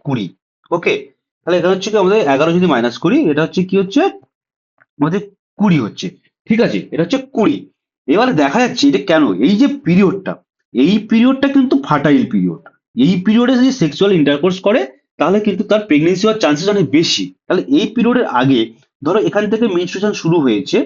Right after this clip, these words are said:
এখানে পাঁচ তারিখে শেষ হয়ে গেছে, তাহলে ছয়, সাত, আট, নয় সে কিন্তু সেফ পিরিয়ড, আবার একুশ, বাইশ, তেইশ, চব্বিশ, পঁচিশ, ছাব্বিশ, সাতাশ, আঠাশ, ঊনত্রিশ, তিরিশ, এরকম সে কিন্তু আবার সেফ পিরিয়ডে আছে। তাহলে এখানে কিন্তু মেনস্ট্রুয়েশন হওয়ার চান্সটা, ইয়ে, সরি,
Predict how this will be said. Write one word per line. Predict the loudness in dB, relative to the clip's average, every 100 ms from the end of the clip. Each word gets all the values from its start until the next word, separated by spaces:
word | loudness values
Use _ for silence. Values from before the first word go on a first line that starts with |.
| -4 _ -4
এখানে | 0 0
পাঁচ | 0 -2 0
তারিখে | -2 -2
শেষ | 0 0 0
হয়ে | 0 -2
গেছে, | -2 -4 -4 -8 _
তাহলে | -4 -4 -4 -16
ছয়, | -4 0 2 0
সাত, | 0 0 0 -2
আট, | 0 0 0
নয় | 0 2 0 -4 _
সে | -6 -4
কিন্তু | -2 -2
সেফ | -2 -2 0
পিরিয়ড, | 0 0 -2 -6 _ -4
আবার | 0 0 0
একুশ, | -2 0 0 0
বাইশ, | 0 0 0 0
তেইশ, | 0 0 0
চব্বিশ, | -2 -2 -2
পঁচিশ, | -4 -2
ছাব্বিশ, | -4 -4 -4
সাতাশ, | -4 -2
আঠাশ, | -2 -4 -2
ঊনত্রিশ, | -4 0 -2 -2
তিরিশ, | 0 2 0 -4 _ _
এরকম | -2 -2
সে | 0 -2
কিন্তু | 0 2 2
আবার | 0
সেফ | 0 -2 0
পিরিয়ডে | 2 2 2
আছে। | -2 -6 -12 _ _
তাহলে | -2 0
এখানে | 0 0 0
কিন্তু | 0 0
মেনস্ট্রুয়েশন | 2 2 0 -2 0
হওয়ার | 0 0
চান্সটা, | 0 -2 0 -2 -4 _ _ _ _ _ -2
ইয়ে, | 2 2
সরি, | 2 0